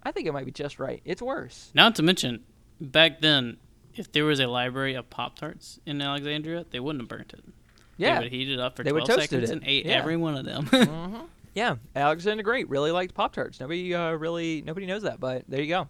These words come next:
Speaker 2: Something had to feed his army.
Speaker 1: I'm so sure of it, I'm not even gonna blow the research budget.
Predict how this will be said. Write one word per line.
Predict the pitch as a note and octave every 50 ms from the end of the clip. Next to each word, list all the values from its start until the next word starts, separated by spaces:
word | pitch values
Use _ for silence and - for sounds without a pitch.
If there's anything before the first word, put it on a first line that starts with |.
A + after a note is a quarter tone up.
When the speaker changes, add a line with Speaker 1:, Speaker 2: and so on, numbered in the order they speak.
| - -
Speaker 2:
Something | - - D#3 F3+ A3+ A3
had | G3 F3+ D#3
to | C#3
feed | - - C3+ B2+
his | B2 A#2+
army. | A#2 A#2 A#2 C3+ D3 - _ - _ -
Speaker 1:
I'm | E3 F3+ F#3+ F#3+
so | F3+ - - - G#3 G3 G#3+ A#3+ B3+
sure | - - F3+ E3+ F#3+
of | A3 C4
it, | D#4 - - _ _ _ _
I'm | D3 D3 D3+
not | E3+ F#3
even | F#3+ G3 G3
gonna | G3+ F#3+ F3
blow | F#3 F#3 F3
the | E3
research | E3 D#3 - G#3 G#3 - -
budget. | A#2 - - A#2+